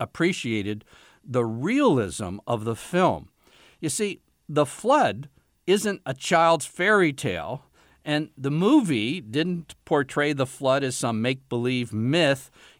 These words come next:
even though, believe it or not, many religious teachers and books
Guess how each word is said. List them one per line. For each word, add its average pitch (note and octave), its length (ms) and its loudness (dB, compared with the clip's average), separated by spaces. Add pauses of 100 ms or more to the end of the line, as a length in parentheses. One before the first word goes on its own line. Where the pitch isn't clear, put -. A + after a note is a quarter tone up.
(100)
even A3+ 320 0
though, E3 440 6 (100)
believe A2+ 260 -6
it C#3 120 0
or C#3+ 60 2
not, F#3+ 340 2
many B2+ 240 0
religious C3 500 -2
teachers C#3+ 680 -4
and D#3+ 320 0
books G#3+ 500 2